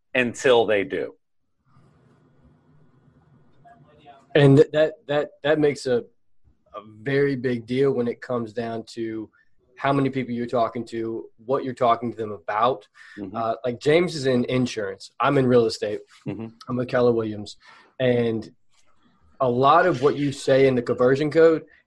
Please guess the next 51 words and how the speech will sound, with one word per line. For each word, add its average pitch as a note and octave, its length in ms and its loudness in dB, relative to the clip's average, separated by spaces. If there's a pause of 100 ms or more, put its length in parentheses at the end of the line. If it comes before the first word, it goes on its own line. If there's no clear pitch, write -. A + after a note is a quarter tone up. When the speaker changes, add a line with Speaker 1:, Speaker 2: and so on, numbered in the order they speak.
Speaker 2:
doesn't E3+ 340 4
just D3 300 -4 (120)
directly C3+ 500 2
apply B2 360 2
to A2+ 520 -4 (200)
real C3+ 240 4
estate C3+ 240 0
agents B2 400 -2
alone. A#2 600 2 (300)
Speaker 1:
Mm-hmm. G#2+ 200 -10 (200)
Speaker 2:
I C3 140 -10
feel E3+ 80 6
like C#3+ 160 2
a B2 40 2
lot B2+ 280 4
of C#3+ 60 2
that C3+ 180 4
can B2+ 100 -2
be, A#2+ 140 -8
also D3 360 2
be A#2+ 180 -4
used A#2 600 -4 (280)
in C3+ 160 0
what C#3+ 160 2
James B2+ 320 2
does A#2 260 -2
as F#2+ 100 -14
well. G#2+ 300 -2 (340)
Speaker 1:
Mm-hmm. A#2 200 -12 (720)
Speaker 2:
And B2 260 0
Speaker 1:
Yeah, D3+ 200 4 (220)
I, C#3+ 60 2
I, C#3+ 60 4
I, C#3 300 2
it B2+ 100 0
does. D3 340 2
I B2 60 2
mean, A#2 340 -4 (800)
tactics F#3+ 580 0
are A#2+ 100 -2
tactics. C#3 540 -2
Like, B2 220 0
I D3+ 220 4
started D3+ 520 2
my B2 120 0
first D3 500 0
sales C#3+ 400 2
job, A#2+ 300 2
I A2+ 60 2
sold C3+ 300 0
vacations. A#2+ 840 -4